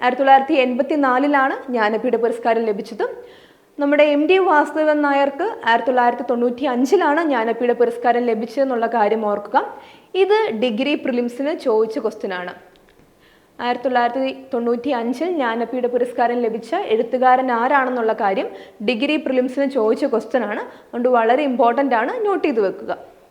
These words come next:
എഴുത്തച്ഛൻ പുരസ്കാരം അദ്ദേഹത്തിന് ലഭിച്ചത് രണ്ടായിരത്തി പതിനൊന്നിലാണ്.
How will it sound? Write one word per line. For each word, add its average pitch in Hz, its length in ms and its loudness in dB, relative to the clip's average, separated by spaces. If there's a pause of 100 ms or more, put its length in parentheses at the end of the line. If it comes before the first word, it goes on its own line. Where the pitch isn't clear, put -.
(680)
എഴുത്തച്ഛൻ 349 460 2
പുരസ്കാരം 339 560 2
അദ്ദേഹത്തിന് 285 420 0
ലഭിച്ചത് 254 320 0 (180)
രണ്ടായിരത്തി 233 440 2
പതിനൊന്നിലാണ്. 240 600 2